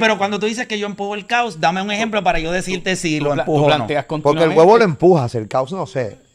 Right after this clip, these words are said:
Speaker 1: Bueno, si hay que empujarlo, también se empuja. <laughs> Hay que hacer-, <laughs> no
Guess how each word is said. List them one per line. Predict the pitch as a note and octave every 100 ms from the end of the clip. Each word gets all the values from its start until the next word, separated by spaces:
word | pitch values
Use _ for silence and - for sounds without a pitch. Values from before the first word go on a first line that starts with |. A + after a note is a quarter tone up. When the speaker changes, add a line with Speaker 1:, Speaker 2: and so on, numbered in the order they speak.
| F#3 G#2 G2+
Speaker 1:
Bueno, | A#2 F3+ F3
si |
hay | D3+
que | E3
empujarlo, | F3 F3+ G#3 A#3
también | F#3 E3 C#3+
se | G#3+
empuja. | D#3 E3+ F3+ D#3+ -
<laughs> |
Hay | F#3+
que | -
hacer-, | G4 -
<laughs> | A#3 - - - - -
no | G3+